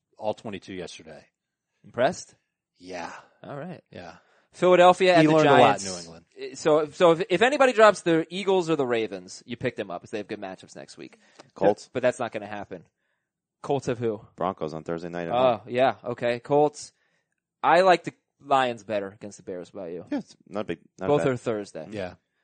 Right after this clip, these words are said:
Speaker 2: So maybe those are the two to target.
Speaker 1: It feels like it's not a great week to stream D S Ts.
Speaker 2: Yeah, maybe you don't have to stash one, but if you're desperate, you got the Lions and the, and the Colts to think about. Uh, I think Aaron Jones is worth picking up 'cause if he,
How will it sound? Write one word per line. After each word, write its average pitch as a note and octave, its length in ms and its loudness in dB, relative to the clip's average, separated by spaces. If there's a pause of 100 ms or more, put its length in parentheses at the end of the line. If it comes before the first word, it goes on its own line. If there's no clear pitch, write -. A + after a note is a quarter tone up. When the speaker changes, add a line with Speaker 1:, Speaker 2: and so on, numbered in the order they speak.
Speaker 2:
So - 180 -4
maybe D3 240 0
those C3 240 0
are A2+ 60 -6
the A2 80 -8
two B2 180 -8
to G#2+ 80 -6
target. F2+ 460 -8
Speaker 1:
It D#3+ 160 0
feels G#3 340 0
like D#3 120 0
it's C3+ 160 -6
not B2 160 2
a G#2 40 -2
great G#2 460 -8
week F#2+ 220 -12
to G#2 100 -20
stream E2+ 460 -20 (180)
D E2 160 -18
S - 180 -20
Ts. - 320 -20
Speaker 2:
Yeah, G3+ 240 4
maybe G3+ 200 -4
you E3 60 -2
don't B2 120 -2
have A2 140 -8
to A2 80 -18
stash - 340 -10
one, G2+ 160 -12
but A#2 140 -6
if - 100 -14
you're B2+ 80 -8
desperate, A#2+ 420 -4
you A2+ 80 -16
got G#2+ 140 -6
the A2 80 -8
Lions G#2+ 480 -10
and G2+ 100 -14
the, F#2+ 180 -12
and G#2+ 140 -14
the F#2+ 60 -12
Colts - 340 -14
to F#2+ 120 -14 (120)
think G#2+ 160 -16
about. F2+ 240 -12 (420)
Uh, D#3 240 6
I - 120 0
think G#4 160 0
Aaron D#4 260 4
Jones G3+ 240 2
is D#3+ 120 -4
worth D#3+ 180 2
picking D3+ 280 -4
up C#3 260 2 (260)
'cause C#3+ 160 -6
if C#3 100 -8
he, G3+ 360 -8